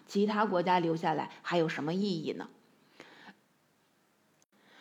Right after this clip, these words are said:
这短短的四个月是苏联未来局面最摇摆不定的四个月，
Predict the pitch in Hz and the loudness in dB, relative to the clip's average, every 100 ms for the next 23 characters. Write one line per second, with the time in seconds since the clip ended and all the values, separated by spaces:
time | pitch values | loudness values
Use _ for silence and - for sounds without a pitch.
0 | - - - 349 339 208 190 254 285 185 | -20 -20 2 6 8 10 10 10 8 8
1 | 180 190 - 254 208 202 214 - - 214 | 6 2 2 4 6 8 6 4 0 -2
2 | 202 226 226 185 196 220 190 175 185 - | 0 4 8 8 8 8 8 8 4 0
3 | 170 196 170 165 196 160 151 175 156 131 | -2 0 0 0 -2 0 2 4 4 2
4 | - 208 165 147 - 143 139 147 - | 0 0 0 -4 -4 -2 0 0 -2